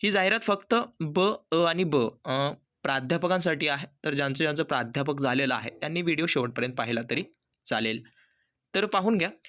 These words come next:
या ठिकाणी जाहिरातीचा नमुना आहे आणि अर्ज वगैरे आजपासून सुरू झालेले आहेत.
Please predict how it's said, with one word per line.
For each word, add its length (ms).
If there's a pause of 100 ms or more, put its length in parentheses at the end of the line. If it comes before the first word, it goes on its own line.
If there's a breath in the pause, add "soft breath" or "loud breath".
(160 loud breath)
या 40
ठिकाणी 220
जाहिरातीचा 460
नमुना 400
आहे 140 (140)
आणि 240 (140)
अर्ज 300
वगैरे 380 (200)
आजपासून 580
सुरू 280
झालेले 320
आहेत. 280